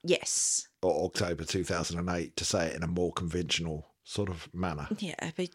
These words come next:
Speaker 1: you're, you're a maverick.
Speaker 2: That's my, me. It's my middle name.
Speaker 1: <laughs>
Speaker 2: It's
Speaker 1: Paul.
Speaker 2: hyphena-, it's hyphenated. <laughs> Sincerity Maverick Rose. <laughs>
Speaker 1: I want you to get your name changed legally
Speaker 2: Sincerity
Speaker 1: to that.
Speaker 2: Maverick.
Speaker 1: Yeah.
Speaker 2: Mm. <laughs>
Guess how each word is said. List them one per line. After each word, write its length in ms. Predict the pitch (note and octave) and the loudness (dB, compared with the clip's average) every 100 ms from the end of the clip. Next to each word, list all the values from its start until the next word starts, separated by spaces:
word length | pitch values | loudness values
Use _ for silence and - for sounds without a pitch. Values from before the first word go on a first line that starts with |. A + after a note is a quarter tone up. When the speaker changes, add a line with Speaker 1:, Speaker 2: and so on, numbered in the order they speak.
| _ | _
Speaker 1:
you're, 420 | - F#3+ F3+ E3 - | -4 0 2 0 -4
you're 200 | - A3+ | 0 2
a 40 | D#3+ | 4
maverick. 800 | D#3 F3+ - - G#1+ - - - | 4 2 2 -2 -2 -4 -6 0
Speaker 2:
That's 200 | D#3 D#3 | 0 0
my, 280 | G#3 D4 - | -2 -4 -6
me. 280 | - G#3 C3 | 0 2 2
It's 140 | - - | 2 0
my 80 | A#2 | 4
middle 220 | A#2+ C3 | 6 6
name. 340 | D#3+ D3+ G2+ - _ - - - - - - | 6 4 2 -4 _ -20 -16 -16 -16 -4 2
Speaker 1:
<laughs> 60 | G3+ - - - - | 2 0 -6 -16 -8
Speaker 2:
It's 140 | - C#3+ | 4 12
Speaker 1:
Paul. 160 | F3 | 12
Speaker 2:
hyphena-, 240 | C#3 D3 D#3+ | 12 8 10
it's 120 | D3 | 10
hyphenated. 640 | D#3+ E3 A#2+ A2 G2 G#2 - - - - | 10 10 6 2 2 4 6 8 8 8
<laughs> 320 | - C#4+ - | 12 12 12
Sincerity 680 | - B3+ D#3+ G#3 G3+ E3+ F3+ | 12 12 12 12 12 10 12
Maverick 480 | F3 E3+ D#3 E3 E3 | 12 12 12 10 12
Rose. 580 | E3 D3 E3+ C#3 - - - - - - C4+ C#4+ - | 12 12 10 6 0 -6 -4 6 8 10 10 10 10
<laughs> 680 | A#3+ - C#4+ - E4 - | 6 8 6 6 2 4
Speaker 1:
I 220 | A3 A#3+ | 8 10
want 240 | A#3+ G#3+ F#3+ | 10 8 8
you 100 | G#3+ | 8
to 120 | G3 | 8
get 180 | F3+ D#3+ | 8 8
your 100 | F#3+ | 8
name 360 | F#3 E3 F3+ | 8 8 6
changed 440 | F3 F#3 D#3+ E3 F3 | 4 4 4 4 4
legally 600 | D3+ D#3+ D#3 B2+ A#2+ A2+ | 6 6 4 6 6 6
Speaker 2:
Sincerity 440 | - A2+ B2 B2 | 6 8 8 8
Speaker 1:
to 40 | - | 6
that. 180 | A#2+ F#2+ | 6 4
Speaker 2:
Maverick. 340 | F2 E2+ - - C3 | -2 -6 -6 -6 2
Speaker 1:
Yeah. 320 | F3+ C#3 F2+ | 4 4 0
Speaker 2:
Mm. 340 | - G2+ G#2 F2 - - - - - - - | -2 0 0 0 -6 -16 -14 -12 -12 -14 -4
<laughs> 100 | - | 4